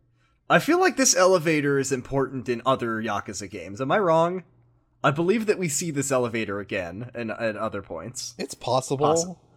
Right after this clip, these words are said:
Speaker 2: I don't know.
Speaker 1: Uh,
Speaker 2: Kamurocho Hill shows up in a lot of the games.
Speaker 1: It sure does. So, uh, yeah, they go into cage match fight zone.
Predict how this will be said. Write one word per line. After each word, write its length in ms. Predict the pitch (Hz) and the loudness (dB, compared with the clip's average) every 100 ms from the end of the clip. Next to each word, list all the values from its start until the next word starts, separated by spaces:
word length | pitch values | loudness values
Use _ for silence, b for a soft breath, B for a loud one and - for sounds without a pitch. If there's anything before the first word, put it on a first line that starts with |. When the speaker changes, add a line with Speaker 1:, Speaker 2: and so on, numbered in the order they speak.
| - | -6
Speaker 2:
I 80 | 151 | -2
don't 200 | 175 131 | 0 0
know. 260 | 117 123 | 2 2
Speaker 1:
Uh, 240 | 123 123 123 | 2 4 6
Speaker 2:
Kamurocho 320 | 196 180 147 | 4 2 2
Hill 160 | 127 127 | 2 2
shows 280 | - 104 | -2 -2
up 160 | 92 92 | -2 -4
in 40 | 98 | -4
a 80 | |
lot 200 | 92 87 | -4 -4
of 80 | 92 | -6
the 80 | 90 | -8
games. 500 | - 98 95 92 - | -12 -12 -12 -12 -8
Speaker 1:
It 100 | 120 | -6
sure 220 | - 123 | -2 -2
does. 320 | 98 98 107 b b b | -2 -4 -6 b b b
So, 500 | - - 165 156 151 | -8 0 4 4 4
uh, 380 | 143 143 143 143 143 | 4 4 4 4 2
yeah, 140 | 139 127 | 0 0
they 120 | 160 | 4
go 120 | 208 | 6
into 160 | 254 240 | 4 2
cage 300 | - 160 147 | 0 0 0
match 260 | 156 143 - | 0 0 2
fight 240 | 135 127 | 0 2
zone. 440 | 127 127 123 120 | 0 0 0 -4